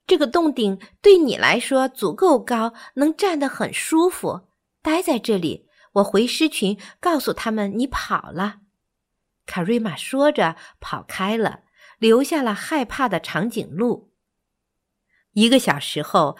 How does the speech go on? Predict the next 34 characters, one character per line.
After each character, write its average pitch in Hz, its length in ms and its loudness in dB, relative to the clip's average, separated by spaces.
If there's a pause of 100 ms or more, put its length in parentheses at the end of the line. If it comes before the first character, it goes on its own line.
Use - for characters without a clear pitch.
(120)
狮 - 300 2
子 202 100 2
回 139 320 -6
来 190 220 -4
了。 139 220 -10 (680)
“你 277 100 2
现 359 240 2
在 330 120 0
可 294 180 -4
以 311 100 4
走 220 300 -2
了。 196 340 -6 (600)
你 277 140 2
跑 180 300 -2
了， 180 240 2 (200)
他 370 120 2
们 359 120 2
很 170 280 -4
不 262 120 -2
高 226 220 -2
兴。 190 480 -6 (400)
不 294 120 0
过， 294 320 2 (200)
他 370 120 2
们 370 120 4
很 233 220 -4
高 302 200 2
兴 302 280 -2 (240)
看 349 200 -2
到 302 140 2
一 277 160 2
只 320 160 0
角 220 320 -4
马 269 280 -2